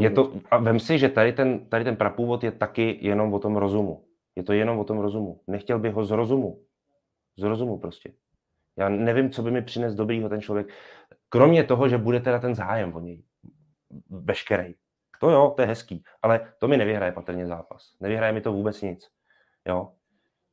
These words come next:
Speaker 1: Já jsem viděl Paris Saint-Germain teďka, eh, na jaře, jak to vypadá,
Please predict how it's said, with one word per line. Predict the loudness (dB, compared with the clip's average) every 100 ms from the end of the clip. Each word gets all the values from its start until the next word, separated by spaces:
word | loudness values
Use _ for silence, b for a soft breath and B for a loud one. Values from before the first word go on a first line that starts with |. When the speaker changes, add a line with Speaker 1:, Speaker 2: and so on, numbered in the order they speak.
| _ _ _ _ _ _ _ _ -4
Speaker 1:
Já | 0 0 0
jsem | 2
viděl | 4 6
Paris | 8 8
Saint-Germain | 6 2 2 0 -2
teďka, | -8 -12 -14 _ -6
eh, | -2 -2 0
na | 0
jaře, | 2 0 -2 -4 -10 -12
jak | -4
to | 0
vypadá, | 2 2 2 2 -4 -8